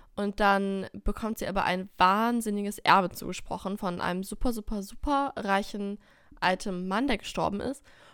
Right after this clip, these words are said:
und eine Familie hinterlassen hat, die, ähm, im Vergleich zu dem, was sie geerbt hat, eigentlich nichts geerbt hat.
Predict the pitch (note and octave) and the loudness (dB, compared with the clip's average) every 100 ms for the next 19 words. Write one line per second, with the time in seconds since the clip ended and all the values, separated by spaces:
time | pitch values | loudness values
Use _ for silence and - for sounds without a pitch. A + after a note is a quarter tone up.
0 | - G3 G3 G3+ F#3 G#3+ A#3+ A#3+ C4 F#3 | -8 -2 -2 2 2 4 2 4 2 4
1 | D#3+ G3 E3+ F3 F3 - G3 G3 - - | 2 0 -4 -4 -4 -4 -4 -4 -8 -6
2 | G3+ G3+ - F#3 F#3+ G3+ G#3 G3 G3 - | -2 0 0 0 0 -2 -2 0 -2 -2
3 | G3 F#3 F3 F3 - - F#3 A3 B3+ - | -4 -2 0 -2 -4 -10 -2 0 2 2
4 | - - G#3 - - F#3+ F#3+ F3+ - - | 4 4 4 0 -4 -4 -4 -8 -10 -12
5 | - - F#3+ - - | -12 -10 -6 -6 -8